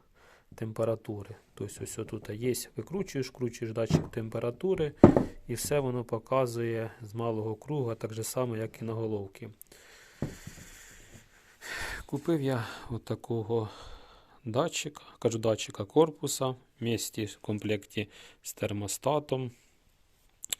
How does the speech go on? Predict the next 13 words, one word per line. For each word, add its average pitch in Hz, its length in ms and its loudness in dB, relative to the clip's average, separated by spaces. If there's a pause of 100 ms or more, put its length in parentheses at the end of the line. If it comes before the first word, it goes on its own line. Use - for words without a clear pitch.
(400)
Термостат, 110 580 0
кстати, - 460 -4
на 107 120 -2
вісімдесят 104 540 -4
сім 107 220 0
градусів. 131 720 2 (1300)
От 110 140 -6
такої 107 420 0
ось - 160 -4
фірми 147 720 -2 (160)
продавали, 120 760 2 (800)
як 117 160 0
білорусовський. 107 1000 -2